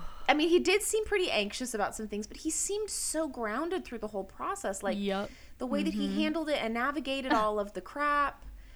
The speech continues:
Speaker 1: it was just
Speaker 2: Mm.
Speaker 1: very strange that all of a sudden, but I think, you know, once your family comes in the mix, it's like the people you're most,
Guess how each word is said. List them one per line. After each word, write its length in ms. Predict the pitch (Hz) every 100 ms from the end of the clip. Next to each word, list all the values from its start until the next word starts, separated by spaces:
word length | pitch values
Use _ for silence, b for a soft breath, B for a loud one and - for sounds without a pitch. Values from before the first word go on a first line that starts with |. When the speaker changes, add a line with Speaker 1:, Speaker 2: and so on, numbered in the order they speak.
| b b b -
Speaker 1:
it 160 | 240 -
was 300 | 254 247 180
just 240 | 262 269
Speaker 2:
Mm. 40 | 185
Speaker 1:
very 480 | 226 214 202 202 202
strange 680 | - - 190 180 170 160
that 100 | 175 -
all 280 | 170 175 185
of 80 | 180
a 40 |
sudden, 680 | - 175 170 160 151 147 156 - b b b b b - - - - - - -
but 260 | 285 330 320
I 80 | 320
think, 320 | 392 381 359
you 120 | 311 311
know, 160 | 208
once 280 | 214 330 339
your 100 | 339
family 280 | - 226 202
comes 240 | 220 208
in 100 | 196
the 80 | 180
mix, 280 | 165 160 -
it's 140 | -
like 120 | 226 226
the 80 |
people 280 | 214 285 277
you're 140 | 226 214
most, 720 | 190 190 196 - - -